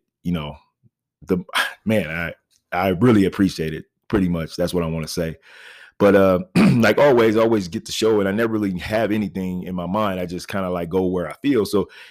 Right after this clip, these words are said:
this way I kinda feel a little bit different because when I started this podcast, I was talking about everything that was going on, the police brutality, uh, trying to fight for, uh, uh, everybody trying to fight for their, fight for their civil rights and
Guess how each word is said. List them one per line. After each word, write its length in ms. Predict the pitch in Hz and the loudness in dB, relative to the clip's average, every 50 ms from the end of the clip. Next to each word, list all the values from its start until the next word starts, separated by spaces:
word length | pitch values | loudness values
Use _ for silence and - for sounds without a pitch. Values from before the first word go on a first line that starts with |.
| _ - | _ 0
this 200 | - 180 - - | 0 0 2 2
way 160 | 156 127 110 | 2 2 2
I 80 | 101 95 | 0 0
kinda 240 | - 139 131 98 - - | -2 -2 -2 -2 -2 -4
feel 340 | - 120 113 107 107 101 95 101 _ _ _ _ _ _ _ _ _ _ _ _ _ - | 0 2 4 4 4 2 0 -4 _ _ _ _ _ _ _ _ _ _ _ _ _ -2
a 40 | 127 | 0
little 140 | 147 139 - | 2 2 2
bit 160 | 110 92 80 | 0 -2 0
different 320 | 113 117 110 113 104 98 | 0 0 0 0 -2 -2
because 300 | 95 98 - 101 98 92 | -2 -2 -2 -2 -2 -2
when 140 | 95 101 92 | -2 -4 -6
I 60 | 78 | -6
started 460 | - - - 123 123 117 104 98 - | -8 -6 -2 0 0 0 0 -2 -4
this 200 | - 98 90 - | -6 -6 -6 -6
podcast, 580 | - - 104 92 87 90 - - 90 90 85 80 | -8 -6 -4 -4 -4 -4 -4 -4 -4 -4 -4 -4
I 60 | 87 | -6
was 140 | 85 85 - | -6 -8 -8
talking 280 | - 95 92 - 90 90 | -8 -8 -8 -6 -6 -8
about 380 | 80 85 87 85 82 80 - | -4 -4 -4 -4 -4 -6 -8
everything 380 | 90 90 87 87 - 95 92 90 | -8 -8 -8 -8 -6 -6 -6 -4
that 100 | 87 80 | -6 -6
was 120 | 80 80 | -8 -10
going 280 | 78 85 85 87 85 82 | -10 -10 -8 -6 -6 -6
on, 240 | 82 85 85 82 82 | -6 -6 -6 -8 -8
the 80 | 80 | -10
police 460 | - - 90 90 90 90 87 80 - | -8 -4 -2 -2 -2 -2 -4 -6 -8
brutality, 920 | - - 90 87 82 - - 98 90 90 90 87 85 82 87 85 85 82 80 | -12 -10 -10 -12 -10 -8 -4 -4 -2 -2 -2 -4 -4 -6 -6 -6 -6 -6 -6
uh, 200 | 78 78 76 76 - | -8 -8 -10 -10 -8
trying 160 | - 90 85 | -8 -8 -8
to 80 | 82 | -8
fight 300 | - - 87 85 87 - | -8 -8 -6 -6 -6 -8
for, 340 | - 87 85 82 82 80 78 _ _ - - - - _ _ - | -6 -6 -4 -4 -4 -6 -8 _ _ -20 -20 -20 -20 _ _ -6
uh, 40 | 78 | -4
uh, 420 | 82 - - 78 80 78 78 76 71 _ _ _ - | -4 -4 -2 -4 -4 -4 -4 -6 -10 _ _ _ -4
everybody 320 | 98 92 92 95 90 87 | -2 0 2 2 2 0
trying 160 | - 95 90 | 0 0 0
to 60 | 90 | 0
fight 160 | 87 87 85 - | 0 -2 -2 -2
for 80 | 92 | -2
their, 160 | 87 87 82 - 82 82 - | -2 -2 -2 -4 -8 -10 -2
fight 200 | - 90 90 - | 0 0 0 0
for 60 | - 90 | 0 -2
their 100 | 82 78 | -2 -2
civil 320 | - - 104 92 90 85 | 0 0 2 2 2 2
rights 360 | 85 85 85 87 87 - - | 0 0 0 -2 -4 -4 -8
and 120 | 80 76 | -10 -12